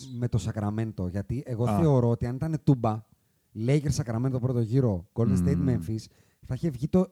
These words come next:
Speaker 1: οι Lakers θα είχαν περάσει, αλλά οι Lakers θα είχαν βγει από εμπόλεμη ζώνη
Speaker 2: Ναι,
Speaker 1: και
Speaker 2: ναι,
Speaker 1: η Golden
Speaker 2: ναι.
Speaker 1: State από ένα
Speaker 2: Ναι,
Speaker 1: περίπατο με
Speaker 2: ναι.
Speaker 1: μια ομάδα κλόουν.
Speaker 2: Και αν δεις λίγο τα παιχνίδια με τους Lakers, ε, καταρχάς δεν ξέρω, εντάξει, δεν, ε, ήμουνα μέσα για να παίζω, για να ξέρω γιατί το,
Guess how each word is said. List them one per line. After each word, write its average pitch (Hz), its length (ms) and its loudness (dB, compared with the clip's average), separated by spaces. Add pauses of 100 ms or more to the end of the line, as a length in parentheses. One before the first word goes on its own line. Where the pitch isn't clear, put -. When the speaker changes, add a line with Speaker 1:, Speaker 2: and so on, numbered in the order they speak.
(120)
Speaker 1:
οι - 120 -10
Lakers 180 200 2
θα 143 100 -2
είχαν 113 100 -2
περάσει, 95 400 -6
αλλά 127 180 -8
οι 131 120 -8
Lakers 180 160 -2
θα 156 100 -2
είχαν 139 120 -4
βγει 120 300 -4 (340)
από 127 300 0
εμπόλεμη 117 440 4
ζώνη 113 440 -2 (260)
Speaker 2:
Ναι, 98 220 2
Speaker 1:
και 90 100 4
Speaker 2:
ναι, 147 60 6
Speaker 1:
η 139 60 4
Golden 147 120 10
Speaker 2:
ναι. 143 160 0
Speaker 1:
State 143 180 0
από 135 180 2
ένα 131 100 2
Speaker 2:
Ναι, 92 60 0
Speaker 1:
περίπατο 127 360 2
με 127 60 4
Speaker 2:
ναι. 127 60 4
Speaker 1:
μια 131 140 2
ομάδα 120 220 0
κλόουν. 107 500 2
Speaker 2:
Και 110 120 0
αν 110 140 4
δεις 117 200 2
λίγο 127 260 6
τα 92 720 4
παιχνίδια 95 420 2
με 107 60 2
τους - 160 -6
Lakers, 92 560 -2 (220)
ε, - 100 -8 (440)
καταρχάς 107 320 -6
δεν 127 100 0
ξέρω, 131 180 8 (1300)
εντάξει, - 320 -10
δεν, 110 260 -4
ε, 101 240 -8 (280)
ήμουνα 90 260 2
μέσα 87 240 -2
για 87 120 -4
να 85 80 -6
παίζω, 90 240 2
για 87 120 -2
να 90 140 -6
ξέρω 95 280 -4
γιατί 92 260 -2
το, 101 400 -2